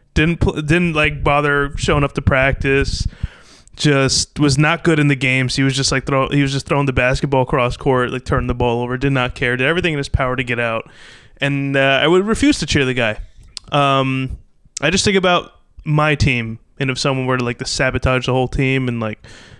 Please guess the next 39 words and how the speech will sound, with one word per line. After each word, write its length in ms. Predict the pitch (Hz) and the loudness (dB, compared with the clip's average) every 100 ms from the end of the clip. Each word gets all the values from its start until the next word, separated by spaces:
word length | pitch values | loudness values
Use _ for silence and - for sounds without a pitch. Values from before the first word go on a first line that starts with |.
| - | -4
make 140 | 131 | -2
the 80 | 143 | 0
locker 300 | 127 123 - | 2 0 0
room 140 | 131 123 | -2 0
into 200 | - 117 | 2 0
a 40 | |
fuss, 580 | - 131 120 - - - - - - - _ | 2 0 0 -2 -6 -8 -14 -14 -14 -14 _
what 200 | 127 135 135 | 0 2 2
would 100 | 123 | 2
I 160 | 127 | 2
do? 440 | 135 175 220 247 196 - | 4 4 4 2 -2 -4
And 320 | - 127 135 135 | 0 2 2 2
just 160 | 127 | 2
go 120 | 139 | 0
to 60 | 139 | 0
the 80 | 139 | 0
game 240 | 127 147 | 0 2
and 60 | 143 | 0
just 100 | 135 | 0
start 200 | 156 127 | 0 0
booing. 280 | 147 156 110 | 2 2 0
But 120 | 143 | 0
I 60 | 151 | 0
think, 160 | 214 | 0
I 80 | 175 | 0
guess 180 | 190 233 | 0 0
that's, 240 | 202 - | 0 0
like, 260 | 170 147 - - - - | 0 0 -4 -16 -14 -6
our 140 | - 156 | -2 0
area 440 | 147 165 156 127 | 2 2 4 2
that's 200 | 123 127 | 0 -2
so 440 | - 135 127 120 - - | 0 2 2 0 -6 -12
accustomed 400 | 123 147 139 147 | -6 0 0 0
to 80 | 127 | -2
doing 240 | 123 151 156 | -2 -2 0
something 240 | 196 196 | 2 2
like 140 | 196 | 0
that. 340 | 214 214 214 - - - - _ - | 0 0 -2 -14 -20 -20 -20 _ -2
But 420 | - 143 135 127 | 2 4 4 0